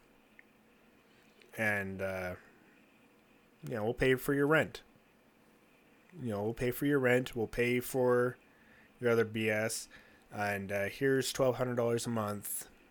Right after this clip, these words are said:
for, you know, everything else.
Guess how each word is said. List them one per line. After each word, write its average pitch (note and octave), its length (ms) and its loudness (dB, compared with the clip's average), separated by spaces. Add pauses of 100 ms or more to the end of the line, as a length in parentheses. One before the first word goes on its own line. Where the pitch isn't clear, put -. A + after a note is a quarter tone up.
(1000)
for, G2+ 680 -2 (120)
you A2+ 60 -4
know, G#2 80 -2
everything G#2 380 -6
else. - 500 -10